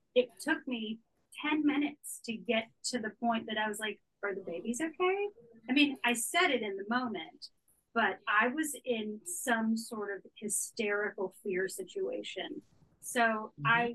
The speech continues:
Speaker 1: I don't know. I think you just <laughs> totally validated that because
Speaker 2: Mm-hmm.
Speaker 1: it came out of nowhere. I had no idea what was happening, and I had a rough recovery. And I feel like that was just, like, it, we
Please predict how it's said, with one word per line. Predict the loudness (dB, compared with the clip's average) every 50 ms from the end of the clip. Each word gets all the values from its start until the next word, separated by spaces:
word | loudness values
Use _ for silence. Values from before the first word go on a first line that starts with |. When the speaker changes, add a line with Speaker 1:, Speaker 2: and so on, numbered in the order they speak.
| -6 -6 -4
Speaker 1:
I | -2 0
don't | 0 0
know. | 0 -2 -2 -4
I | -6
think | -6 -6 -6 -6 -6
you | -8 -10
just | -10 -10 -8 -6
<laughs> | -4
totally | -4 -2 0 -2 0 2 2 2 2
validated | 2 0 -4 -4 -4 -6 -6 -6 -6 -4 -4 -4 -4 -2
that | -2 -2 0 0 0 0 0 -2 _ _ _ _ _ _ _ _ _ _
because | -10 -10 -10 -8 _ 0 0 2 2 2 0 0 -2 -4 -6 -6 -4
Speaker 2:
Mm-hmm. | -2 -2 -2 -2 -6 -14 _ _ _ -6 -6 -6
Speaker 1:
it | -6
came | -6 -8 -6 -4 -4
out | -2 0
of | 2
nowhere. | 2 2 2 0 -2 -4 -4 -2 0 0 0 -2
I | -4 -8 -8 -8
had | -10 -8 -6
no | -4 -4 -2 0 0 2
idea | 2 0 -2 -2 -2 -4 -4
what | -6 -6 -6
was | -6 -4 0
happening, | 0 0 0 0 -2 -4 -4 -4 -4 -4 -8 -12 -16 -14 -10 -6
and | -2 0
I | 0 0
had | 2 2 0 0
a | 0
rough | -2 -2 -2 -2 -4 -4 -8 -14 -20 _ _ _ -14
recovery. | -14 -6 -4 -4 -2 0 0 0 0 -2 -4 -8 -14 -18 _ _ _ _ _ _ _ _ _ _ _ _ _ _ _ 0
And | 2 2
I | 2 2
feel | 0 0
like | -2 -2 0 0
that | 0 0 0
was | -2 -6 -8 -8
just, | -8 -8 -8 -6
like, | -6 -6 -8 -8 _ _ _ _ _ -8
it, | -8 -8 -8 _ _ _ _ _ _ _ -4
we | -2 0